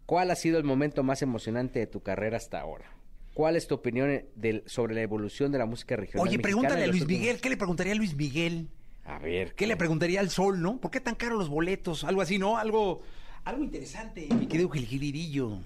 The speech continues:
Speaker 1: Ah, sí,
Speaker 2: Gilgilirillo,
Speaker 1: ¿qué le
Speaker 2: Gilgilirillo,
Speaker 1: preguntarías al
Speaker 2: Gilgilirillo, el hombre espectáculo, el de México.
Speaker 1: A Luis Miguel,
Speaker 2: A Luis Villalsol.
Speaker 1: a Luis Miguel,
Speaker 2: Sí.
Speaker 1: cantante mexicano, ¿no? Porque sí hay que
Speaker 2: Sí.
Speaker 1: ser como más
Speaker 2: Creo que tarda más en escribir Gil que en contestar el chat. <laughs>
Speaker 1: Sí. <laughs> Es que,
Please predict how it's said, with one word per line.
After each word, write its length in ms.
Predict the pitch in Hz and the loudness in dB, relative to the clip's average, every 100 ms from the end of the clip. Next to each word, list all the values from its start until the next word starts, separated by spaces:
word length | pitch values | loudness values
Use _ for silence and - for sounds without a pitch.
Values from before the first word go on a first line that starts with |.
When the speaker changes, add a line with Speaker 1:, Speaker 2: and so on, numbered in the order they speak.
| - - | -10 -10
Speaker 1:
Ah, 160 | 82 - | -8 -8
sí, 380 | 85 120 135 135 | -6 0 2 2
Speaker 2:
Gilgilirillo, 340 | 113 139 160 | 0 0 -2
Speaker 1:
¿qué 60 | - | 0
le 60 | 135 | 0
Speaker 2:
Gilgilirillo, 0 | |
Speaker 1:
preguntarías 600 | 127 - 135 - 139 123 | 0 -2 0 0 0 0
al 160 | 120 98 | -2 -2
Speaker 2:
Gilgilirillo, 320 | 131 170 151 | -2 -2 -2
el 40 | |
hombre 140 | 143 147 | 0 0
espectáculo, 680 | - 127 - - - 160 | -2 -6 -6 -6 0 2
el 140 | 147 123 | 2 0
de 100 | 160 | 0
México. 560 | - - 127 95 - - | -2 -6 -8 -6 -4 -2
Speaker 1:
A 100 | 92 | -4
Luis 300 | 90 92 87 | -4 -4 -4
Miguel, 200 | 92 87 - 85 - | -6 -6 -8 -10 -6
Speaker 2:
A 100 | 98 | -2
Luis 280 | 113 165 113 | -2 -2 -2
Villalsol. 960 | 110 117 110 - - 190 104 92 87 - | -2 0 0 0 0 -2 -2 -4 -6 -8
Speaker 1:
a 160 | 90 85 | -6 -4
Luis 300 | 92 85 87 | -2 -2 -2
Miguel, 420 | 90 85 98 98 | -4 -2 -2 -2
Speaker 2:
Sí. 260 | 95 135 117 - | 0 0 0 -4
Speaker 1:
cantante 480 | - 92 95 92 95 | -6 -6 -4 -4 -4
mexicano, 480 | 87 - - 76 76 | -6 -6 -6 -6 -4
¿no? 100 | 131 | -4
Porque 260 | - - 87 | -6 -8 -8
sí 120 | 98 | -6
hay 80 | 98 | -8
que 80 | - | -2
Speaker 2:
Sí. 40 | |
Speaker 1:
ser 100 | 120 | -2
como 200 | 107 87 | -2 -6
más 180 | 85 87 | -6 -4
Speaker 2:
Creo 120 | 214 | -2
que 80 | - | -2
tarda 240 | 254 233 233 | -4 -2 0
más 200 | 233 247 | 2 2
en 80 | |
escribir 320 | 196 147 160 185 | 0 0 -2 0
Gil 260 | 190 190 | 0 0
que 80 | - | 0
en 60 | 165 | 0
contestar 420 | 143 127 139 165 | 0 -2 -4 -2
el 100 | 156 | -2
chat. 200 | - - - - | -2 -4 -8 -8
<laughs> 320 | 214 - - | -8 -4 -6
Speaker 1:
Sí. 240 | - - 156 131 - - - - | -2 2 2 2 -4 -8 -4 0
<laughs> 280 | 190 190 - - - - - | 0 -2 -8 -10 -10 -10 -6
Es 80 | 120 | -2
que, 220 | 139 | 0